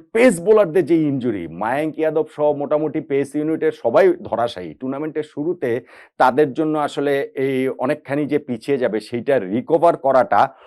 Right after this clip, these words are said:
খুব কঠিন হবে, আমি যদি একদম শিরোপা জয়ের হিসাব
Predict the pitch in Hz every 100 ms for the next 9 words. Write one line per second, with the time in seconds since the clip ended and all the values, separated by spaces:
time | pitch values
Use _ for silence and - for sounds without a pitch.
0 | - _ - 254 - 175 151 151 120 110
1 | 113 120 123 113 123 135 - - 226 233
2 | 214 139 147 131 123 107 120